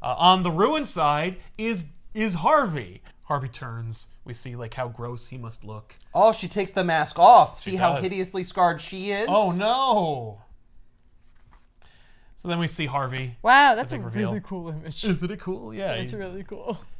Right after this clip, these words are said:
Speaker 1: And, uh, and the reveal, of course, you know, Batman's talking to people about how, like, Harvey Dent's alive. And he's running amok. And he looks like Two-Face. Um, meanwhile, uh, the shipment of weapons are being smuggled in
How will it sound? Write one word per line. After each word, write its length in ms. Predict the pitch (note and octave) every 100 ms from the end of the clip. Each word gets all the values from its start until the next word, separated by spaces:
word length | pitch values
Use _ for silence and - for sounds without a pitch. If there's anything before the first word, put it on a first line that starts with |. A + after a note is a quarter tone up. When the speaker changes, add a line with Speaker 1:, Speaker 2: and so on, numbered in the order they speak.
| - - -
Speaker 1:
And, 280 | A#2+ B2 B2+
uh, 160 | C3 C3+
and 120 | F3
the 60 |
reveal, 360 | F3+ D3 D#3 D#3
of 80 | C3+
course, 220 | D3+ C3
you 100 | D#3
know, 140 | B2 A#2
Batman's 480 | C3 C3+ B2+ B2
talking 320 | - A#2+ A2+ A2
to 40 |
people 260 | A#2 A2 G2+
about 180 | G2+ G2+
how, 160 | G#2
like, 300 | G#2 G#2 - - - -
Harvey 260 | A#2+ G#2+
Dent's 220 | A2 G#2+
alive. 460 | A2+ F2+ G#1+ G1+ - - - - A#2+
And 80 | B2
he's 340 | B2+ A2+ - - - - -
running 240 | A#2+ A#2
amok. 360 | A#2 G#2 - - - -
And 140 | - A2
he 180 | A2+ G#2+
looks 220 | A#2+ A2+ -
like 200 | G#2+ -
Two-Face. 580 | G#2+ - - - - - _ - -
Um, 240 | G#2+ G#2 F2 - - _ _ _ - -
meanwhile, 500 | D#3+ E3+ C3+ C3+ C#3 - - -
uh, 220 | G#2+ G2+ G2 B2
the 200 | C3+ B2
shipment 500 | - A3+ G3 F3+ F3
of 160 | C#3+ C3+
weapons 400 | C#3+ D3 C#3 C#3+
are 140 | C3+
being 320 | B2 C3 C3 B2
smuggled 480 | - C#3 C3 C#3 C3+ - -
in 320 | C#3+ C#3 C#3